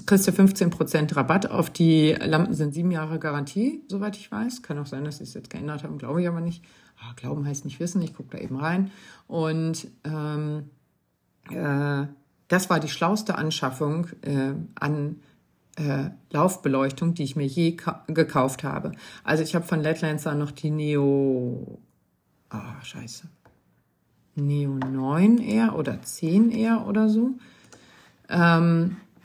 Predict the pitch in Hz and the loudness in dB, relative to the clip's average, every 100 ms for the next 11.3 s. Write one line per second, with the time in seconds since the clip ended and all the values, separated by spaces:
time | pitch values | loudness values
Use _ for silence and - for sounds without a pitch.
0 | - 151 - 120 - 170 196 339 - - | -4 -4 -2 -4 -4 2 4 4 2 -6
1 | 127 151 170 156 - 156 160 160 156 151 | -2 -2 0 0 2 4 4 4 0 -2
2 | - - _ _ _ - - - 160 160 | -8 -16 _ _ _ -10 -4 -2 2 4
3 | 165 - - 170 - 254 277 320 - _ | 2 -2 -4 -6 -4 -2 -2 -4 -10 _
4 | _ _ _ _ _ _ - 156 147 131 | _ _ _ _ _ _ -2 0 0 -2
5 | 131 147 196 214 - 202 202 220 220 - | -2 2 2 0 0 0 2 0 -2 -2
6 | 165 160 160 151 147 139 139 151 165 - | 0 0 0 -2 -2 -2 -2 -2 -2 -6
7 | - - - - 185 165 131 156 151 202 | -8 -6 -6 2 6 6 6 2 2 2
8 | - - 214 202 160 - - 151 202 320 | 0 0 0 0 -4 -10 -8 0 2 2
9 | - - - - _ - 180 180 175 180 | -4 -20 -20 -20 _ 0 4 6 6 6
10 | 180 - - - - 175 196 180 160 165 | 4 0 -12 -12 -4 2 4 2 2 0
11 | 156 - 143 | -2 -2 -4